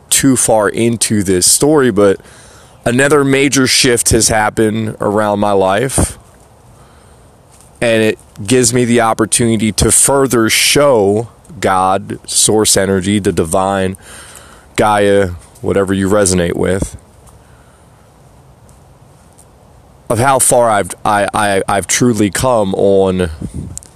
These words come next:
A big thing in, in this life is forgiveness.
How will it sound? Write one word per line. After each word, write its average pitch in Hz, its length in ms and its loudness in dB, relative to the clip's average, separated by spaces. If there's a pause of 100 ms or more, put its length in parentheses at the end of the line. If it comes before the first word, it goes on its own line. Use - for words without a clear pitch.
(880)
A 107 120 -2
big 123 300 0
thing 139 320 0
in, 127 500 -2
in 123 180 0
this 117 340 0
life 117 800 -2 (100)
is 104 200 2
forgiveness. 98 920 -2